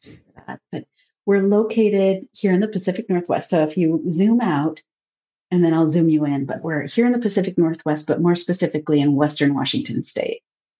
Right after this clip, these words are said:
And if you drive north on I five, uh, one hour north of Seattle and about an hour south of the Canadian border, boom, you're right there in Stanwood Camino. And it's home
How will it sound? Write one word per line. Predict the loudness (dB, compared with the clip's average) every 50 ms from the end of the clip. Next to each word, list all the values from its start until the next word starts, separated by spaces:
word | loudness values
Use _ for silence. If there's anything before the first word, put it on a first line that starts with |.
| _ _ _ -2
And | 0 2 2 2 2 0 0
if | -2 -2 -2 -2
you | 0 2 2 2 2 0 0 -2 -2
drive | -2 0 0 2 0 0 0 0
north | 2 2 4 4 2 2 2 0 0 -2 -4 -6 -4
on | -4 -4 -4 -4 -4
I | -4 -2 -2 -2 -4
five, | -4 -4 -4 -4 -4 -6 -8 -10 _ _ _ _ _ _ _ _ _ _ _ _ _ _ _ -2
uh, | 0 0 0 0 -2 -6 -6
one | -4 0 0 2 2 2 2
hour | 2 2 2 2 2
north | 2 2 2 0 -4
of | -6 -10
Seattle | -8 -6 -4 -2 0 0 0 0 0 0 0 -2 -6 -12 _ _ _ _ _ _ 0
and | 2 2 2 2
about | 2 2 0 0 2 2
an | 2 0 0
hour | 0 0 0 0 0 0 -2
south | -2 -2 -2 -2 -2 -2 -4
of | -4 -4
the | -4 -6
Canadian | -4 -2 0 0 2 2 2 2 2 2 0
border, | 0 0 0 0 0 -2 -4 -6 -6 -10 -12 _ _ _ _ _ _ _ _ _ _ _ -2
boom, | 0 0 2 2 0 0
you're | 0 0 0
right | 0 0 0 0 0
there | 0 0 0 0 -4 -6 -6 -4
in | -4 -4
Stanwood | -4 -6 -6 -6 -6 -6 -8 -8 -10 -10
Camino. | -10 -10 -8 -8 -10 -12 -14 -18 -20 _ _ _ _ _ _ _ _ _ _ _ -4
And | -2 0
it's | 0 -2 -4
home | -6 -2 0 2 2 4 4 2 2 0